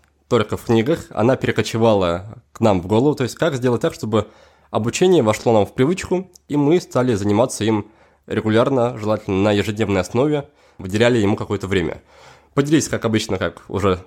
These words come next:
повелось сегодня, сначала своим опытом, и, возможно, потом ты сможешь дать какие-то более общие советы, как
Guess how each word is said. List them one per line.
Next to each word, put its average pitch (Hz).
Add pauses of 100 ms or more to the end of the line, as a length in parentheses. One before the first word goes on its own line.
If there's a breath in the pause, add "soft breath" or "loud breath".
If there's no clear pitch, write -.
повелось 107
сегодня, 95
сначала -
своим 113
опытом, 156 (240 soft breath)
и, 180
возможно, 117
потом 113
ты -
сможешь 101
дать 98
какие-то -
более 95
общие 101
советы, 123
как -